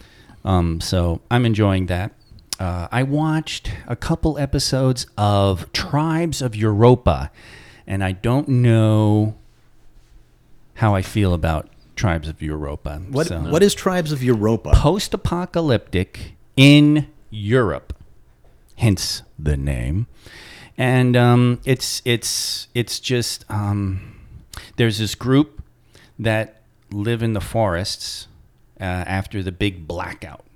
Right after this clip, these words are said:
Speaker 1: Black December, they call it, when everything stopped working in, uh, in the before time.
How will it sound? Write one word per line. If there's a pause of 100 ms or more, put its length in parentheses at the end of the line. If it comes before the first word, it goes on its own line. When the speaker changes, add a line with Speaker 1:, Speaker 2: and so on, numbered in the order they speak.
Speaker 1:
Black
December,
they
call
it,
when (120)
everything
stopped
working (100)
in,
uh, (840)
in
the
before
time.